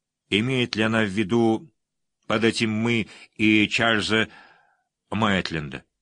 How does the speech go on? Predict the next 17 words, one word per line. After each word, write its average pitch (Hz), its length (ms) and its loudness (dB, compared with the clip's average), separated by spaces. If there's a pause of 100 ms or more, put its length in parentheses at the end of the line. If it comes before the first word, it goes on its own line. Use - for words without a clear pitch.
(1800)
«Ты 135 400 2
снова 208 400 0
замужем?» 80 480 -4 (1040)
«Нет». 143 420 -4 (1300)
Она 110 240 0
шагнула 113 420 -2
в - 60 -6
сторону, 151 440 0 (560)
и 104 120 2
в - 40 -2
свете 135 480 0
уличного 120 520 0
фонаря 117 520 0 (1000)
я 151 220 2
впервые 214 540 0
как 156 240 -2
следует 135 500 0